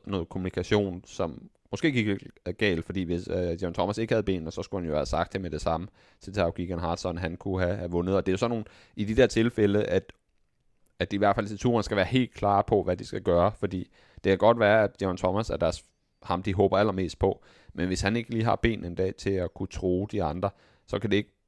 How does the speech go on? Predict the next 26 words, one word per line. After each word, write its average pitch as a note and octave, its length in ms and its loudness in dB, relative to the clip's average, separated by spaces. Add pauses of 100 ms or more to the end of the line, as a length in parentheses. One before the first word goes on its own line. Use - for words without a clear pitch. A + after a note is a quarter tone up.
(180)
hjælpe G2+ 200 4
noget, G#2 160 0
de F#2 80 4
andre F#2 200 2
holder F2 200 4
sig D#2 160 -8
tilbage, F#2 500 2 (580)
hvis F#2 180 -2
det F#2+ 140 -2
er F2 40 0
en F#2+ 340 -8
gylden G#2+ 240 4
mulighed G2 360 0
for G2 140 0
at F#2 60 0
tage - 120 -6
tid, G2 280 -2
fordi E2+ 220 -8
de E2 120 -12
kan A2 140 6
ikke G#2+ 120 4
tillade D#2+ 260 -2
sig - 120 -8
at - 40 -12
køre E2 140 -6
defensiv, - 540 -8